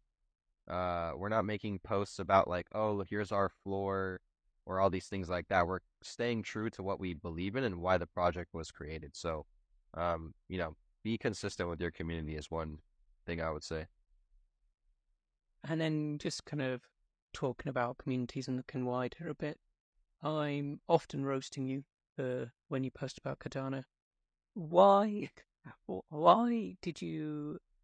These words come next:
Speaker 2: 'cause you moved there before the game, I think it was. Why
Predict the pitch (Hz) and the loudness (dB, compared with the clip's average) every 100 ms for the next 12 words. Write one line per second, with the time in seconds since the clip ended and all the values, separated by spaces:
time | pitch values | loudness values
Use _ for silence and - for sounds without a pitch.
0 | _ - 147 175 175 190 170 170 156 151 | _ -8 -6 -2 0 -2 2 2 2 -4
1 | - - 156 156 151 - - 156 143 143 | -8 -4 -2 0 0 -2 -4 -6 -6 -8
2 | _ - 147 - 131 160 151 - 156 165 | _ -10 -8 -6 -6 -4 -6 0 4 4
3 | 170 170 | 2 -4